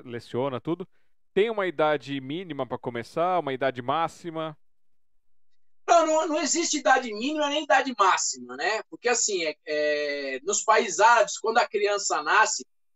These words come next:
Speaker 2: ela sempre ganha um derbaque, né? Porque já é da própria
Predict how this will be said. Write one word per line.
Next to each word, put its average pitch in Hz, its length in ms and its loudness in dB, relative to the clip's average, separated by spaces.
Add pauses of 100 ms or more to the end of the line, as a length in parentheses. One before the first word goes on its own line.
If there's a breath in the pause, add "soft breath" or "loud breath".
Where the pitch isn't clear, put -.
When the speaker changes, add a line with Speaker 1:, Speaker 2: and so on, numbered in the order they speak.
Speaker 2:
ela 170 160 2
sempre 233 420 -2
ganha 214 260 4
um 226 80 0
derbaque, 160 500 4 (400)
né? - 260 -4
Porque - 260 -8
já 165 220 0
é 170 180 4
da 180 160 2
própria 180 300 -2